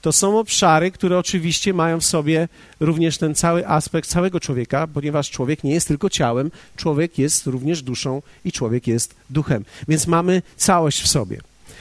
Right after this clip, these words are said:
Ale zwróćmy uwagę, jeden z tych pierwszych obszarów, o których będę mówił, o który każdy z nas może wierzyć i wielu z nas prawdopodobnie w życiu będzie wierzyło o to, to jest ten pierwszy obszar, to była zerwana relacja z Bogiem. Czyli obietnica,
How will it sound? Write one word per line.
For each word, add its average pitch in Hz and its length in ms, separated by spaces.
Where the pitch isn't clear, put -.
Ale 190 220
zwróćmy 240 420
uwagę, 165 420
jeden 254 320
z - 80
tych 226 160
pierwszych 220 420
obszarów, 165 460
o 160 60
których 165 240
będę 165 200
mówił, 147 380
o 175 80
który 175 240
każdy 202 320
z 170 80
nas 160 260
może 151 240
wierzyć 135 380
i 180 80
wielu 180 220
z 156 80
nas 160 200
prawdopodobnie 160 640
w 131 40
życiu 151 240
będzie 175 260
wierzyło 120 400
o 110 100
to, 139 200
to 147 60
jest 151 140
ten 147 140
pierwszy 240 280
obszar, 170 360
to 175 120
była 156 200
zerwana 170 460
relacja 160 440
z 160 40
Bogiem. 127 340
Czyli 202 280
obietnica, 175 840